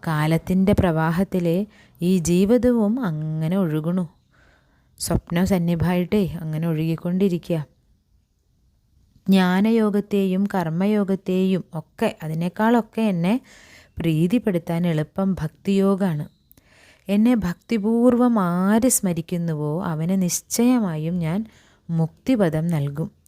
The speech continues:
ഭക്തിയോടുകൂടി എന്നെ ഏത് വിധത്തിൽ പൂജിച്ചാലും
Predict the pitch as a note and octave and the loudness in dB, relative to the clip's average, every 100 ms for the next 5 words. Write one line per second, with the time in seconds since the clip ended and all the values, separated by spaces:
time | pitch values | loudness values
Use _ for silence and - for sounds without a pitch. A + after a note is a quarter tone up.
0 | _ _ _ _ _ - C3 D3+ - F#3+ | _ _ _ _ _ -4 -4 -2 0 4
1 | G3 G#3 A#3 G3 G3 G3+ F#3 E3+ F#3+ F3 | 4 4 4 2 2 2 2 0 0 0
2 | F3+ G#3 A#3+ G3 F3+ - G#3 C#4+ C4+ G3+ | 2 0 0 0 -2 -2 -2 -2 0 -2
3 | E3+ E3 - D3+ C#3+ G#3 | -2 -4 -4 -2 0 -2